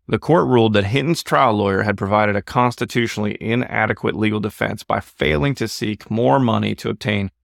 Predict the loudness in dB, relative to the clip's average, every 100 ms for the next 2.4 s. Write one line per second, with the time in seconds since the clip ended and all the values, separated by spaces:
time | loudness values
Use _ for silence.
0 | _ -6 -6 -4 0 2 4 2 0 0
1 | 0 -4 _ _ _ 0 0 0 -6 -6
2 | -8 -10 -12 -12